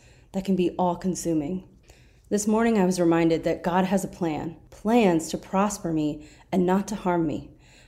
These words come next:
plans to give me a hope and a future. Reading this scripture renewed my hope in God's plan for me and my future. Second Corinthians four sixteen through seventeen says,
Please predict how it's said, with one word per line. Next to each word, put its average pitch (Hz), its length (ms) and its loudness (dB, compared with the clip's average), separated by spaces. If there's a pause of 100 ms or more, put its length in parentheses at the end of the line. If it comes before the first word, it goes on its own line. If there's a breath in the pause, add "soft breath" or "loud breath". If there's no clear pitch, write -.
plans 202 420 2
to - 60 -6
give 180 280 2
me 170 260 2
a 170 60 -8
hope 185 480 -2 (100)
and 180 100 0
a 180 60 2
future. - 520 -8 (580 soft breath)
Reading 233 260 6
this 208 160 4
scripture 180 560 0
renewed 180 460 4
my 165 160 0
hope 160 380 0
in 180 180 -2
God's 160 320 -4
plan 165 300 -2
for 185 140 -4
me 151 380 0 (240)
and 196 260 2
my 156 140 -2
future. - 540 -10 (580 soft breath)
Second 214 360 0
Corinthians 180 600 2
four 180 320 0
sixteen 190 640 -2
through 170 100 -4
seventeen 156 640 -2
says, - 480 -6